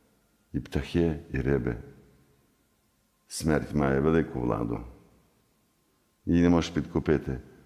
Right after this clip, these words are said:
бо все, що ти їй запропонуєш, то її. Тому одно, що ми можемо з чим прийти до смерти, це з прощенням. Прощення. І треба починати від себе.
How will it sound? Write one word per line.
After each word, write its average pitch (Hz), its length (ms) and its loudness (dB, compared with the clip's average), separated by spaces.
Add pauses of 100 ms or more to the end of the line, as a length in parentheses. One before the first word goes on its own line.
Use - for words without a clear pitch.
(180)
бо 82 160 2
все, 107 240 0
що 98 160 0
ти 90 120 0
їй 85 80 4
запропонуєш, 80 800 2
то - 220 -4
її. 65 560 -6 (2500)
Тому 82 340 2
одно, 80 460 2
що 110 160 -2
ми 104 120 4
можемо 67 440 0
з - 60 -12
чим 76 280 -2
прийти 71 340 0
до 67 140 -2
смерти, 78 500 -2 (760)
це 107 100 -2
з - 60 -12
прощенням. 78 560 -2 (960)
Прощення. 67 880 -2 (1500)
І 85 80 2
треба 90 400 4
починати 73 600 2
від 69 180 0
себе. 62 400 -2